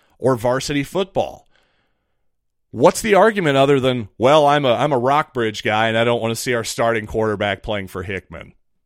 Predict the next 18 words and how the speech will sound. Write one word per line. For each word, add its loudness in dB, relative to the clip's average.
Guess 2
what? 4
I'm 0
a -4
Missouri 0
fan -2
and -2
I 2
don't -2
want -2
to -4
see -2
our 0
starting -2
quarterback -2
playing -6
for -8
Arkansas. -8